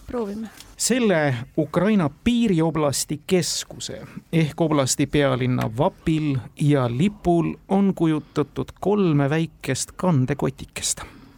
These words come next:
Speaker 2: Sarnaseid kandsid ka linnast pärit tsaariarmee husaaripolgu kasakad oma uhkel rüül. Hoidsid nad seal siis piipu, tubakat või koguni mõnd relva. Aga keeletundja ütleb ehk seletagi ära, millise Ukraina oblasti keskuse vapil ja lipul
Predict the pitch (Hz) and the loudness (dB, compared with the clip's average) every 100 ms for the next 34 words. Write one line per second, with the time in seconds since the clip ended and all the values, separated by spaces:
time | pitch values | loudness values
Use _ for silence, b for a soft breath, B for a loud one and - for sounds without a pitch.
0 | B - 123 117 147 202 - 190 175 170 | B -4 -2 0 2 2 2 0 2 -2
1 | - 156 135 139 139 131 - 139 135 - | 0 0 2 2 2 0 0 0 0 -4
2 | - 147 143 135 127 127 127 117 135 - | -4 0 2 2 0 0 0 0 -2 0
3 | 156 143 123 120 117 113 214 180 123 - | 0 0 0 -2 -2 -2 0 0 -2 -4
4 | - - B B B B 139 127 127 - | -10 -12 B B B B -4 0 0 -2
5 | - 175 185 208 135 - - B B - | 0 2 4 4 2 -2 -14 B B -12
6 | - 165 147 131 123 120 - 123 107 139 | -2 -2 0 -2 0 -2 -2 -4 -2 -6
7 | - 185 165 156 165 147 127 139 - - | -2 -2 0 0 0 0 0 -2 -4 0
8 | 135 139 123 127 143 147 123 113 117 - | 0 0 0 2 2 2 0 -2 -6 -12
9 | - - - B B B B B 151 156 | -16 -20 -20 B B B B B -2 0
10 | 156 214 240 208 208 175 165 165 151 151 | 2 2 4 4 4 4 2 0 -2 -2
11 | - 196 151 - 139 139 135 131 - 143 | 0 0 0 -2 0 2 2 0 0 2
12 | 180 180 151 139 127 - 135 - 147 139 | 4 2 2 2 0 -2 -4 0 0 2
13 | 123 - 135 127 - 117 120 - 117 135 | 0 -2 -2 -2 -2 -4 -4 -4 0 0
14 | 151 - 120 127 196 202 156 | 0 -2 -2 0 0 0 0